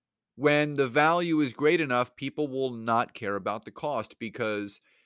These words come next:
if they see how much free value you're providing, if they see how much free information and education you're providing on a weekly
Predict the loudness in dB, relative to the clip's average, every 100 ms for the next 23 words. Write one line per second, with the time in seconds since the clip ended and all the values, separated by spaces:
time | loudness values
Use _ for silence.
0 | _ -10 -4 -2 -2 -2 -2 0 -2 -4
1 | -8 -10 -6 -6 -2 -2 -2 -4 -6 -4
2 | -4 -4 -4 2 4 2 -4 -14 _ _
3 | _ _ _ -4 0 0 0 -2 -2 0
4 | -2 -4 -8 -10 -6 -4 -6 -6 -2 0
5 | 0 -4 -8 -10 -8 -6 -6 -6 -4 -4
6 | -6 -6 -6 -6 0 0 0 -4 -6 -6
7 | -4 -6 -6 -6 -8